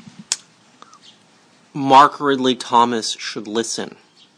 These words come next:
We'll continue that discussion. So, Kim, the, the infamous Reeves Mansion in Downey,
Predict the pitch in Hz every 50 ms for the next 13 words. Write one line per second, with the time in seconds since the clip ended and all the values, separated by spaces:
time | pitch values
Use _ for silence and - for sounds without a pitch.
0 | _ _ _ _ _ _ _ _ _ _ _ _ _ _ - 120 117 113 - -
1 | - 117 - - - - 123 113 107 104 101 - - - - - - - - -
2 | - - 107 107 - - 110 110 104 - - 82 - - - - 139 127 123 113
3 | 110 - - - 120 131 120 - - - 127 123 120 - - _ - 147 151 156
4 | 151 - 131 117 107 101 95 - - - - - 127 120 117 123 127 127 127 127
5 | 131 127 - 123 123 120 120 123 123 120 - - 135 135 135 139 143 - - -
6 | 107 104 92 110 107 104 110 117 123 127 131 135 151